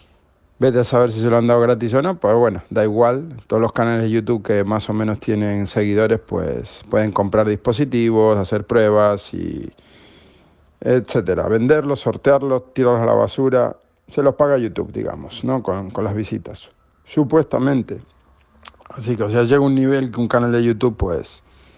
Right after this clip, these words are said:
puede generar, mm, varios miles de euros mensuales, dependiendo del país, dependiendo de las visitas y demás, y, y si tiene, pues, eh,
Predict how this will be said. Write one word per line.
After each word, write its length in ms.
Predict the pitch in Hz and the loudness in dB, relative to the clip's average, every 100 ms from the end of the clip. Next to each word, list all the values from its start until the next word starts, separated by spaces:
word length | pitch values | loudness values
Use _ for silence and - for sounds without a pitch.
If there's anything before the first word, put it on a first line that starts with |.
| - _ _ _ | -20 _ _ _
puede 440 | 120 117 113 110 | 2 2 2 0
generar, 520 | - 110 110 113 113 | -2 -2 2 2 2
mm, 720 | 104 95 90 90 87 85 92 | 0 -4 -8 -8 -8 -8 -2
varios 280 | 101 110 117 | 0 2 2
miles 300 | 117 117 110 | 0 2 2
de 60 | 110 | 2
euros 600 | 110 107 107 101 101 90 | 2 2 2 2 0 -2
mensuales, 800 | 104 104 127 120 120 123 - - | -4 -2 2 2 0 -6 -14 -14
dependiendo 640 | - 104 98 104 107 110 104 | -2 -2 0 0 0 0 0
del 80 | 95 | 0
país, 320 | 104 117 123 | 0 0 0
dependiendo 460 | 104 95 104 101 | -2 -2 -4 0
de 20 | 98 | 0
las 140 | 95 | 0
visitas 760 | 98 - 117 - 98 95 - - - - - - _ _ | -4 -4 -4 0 0 0 -4 -20 -20 -20 -20 -20 _ _
y 120 | 113 | -2
demás, 580 | 110 110 127 135 - - | 0 2 2 0 -4 -10
y, 120 | 113 113 | -6 -4
y 300 | 107 104 98 | -2 -4 -4
si 180 | 113 | -4
tiene, 300 | 95 113 113 | 0 0 0
pues, 400 | 98 104 104 - | -2 -2 -2 -4
eh, 520 | 92 87 85 73 - | -6 -6 -6 -8 -10